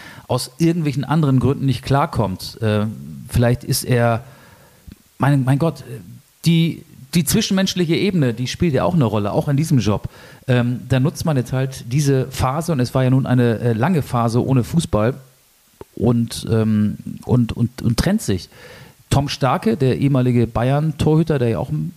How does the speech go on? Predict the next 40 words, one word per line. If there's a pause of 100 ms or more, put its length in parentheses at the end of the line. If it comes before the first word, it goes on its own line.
(120)
paar
Bundesligaspiele
gemacht
hat,
ist
jetzt
erstmal (320)
temporär
Nachfolger,
aber (320)
wahrscheinlich
wird
Nagelsmann
da
auch (420)
einen
alten
Vertrauten
dann
demnächst
als
Torwarttrainer
verpflichten. (540)
Das
ist
ja (360)
irgendwie
auch
normal, (880)
dass
sich
ein
Trainer,
der
langfristigen
Vertrag
bei
einem
Verein
unterschreibt,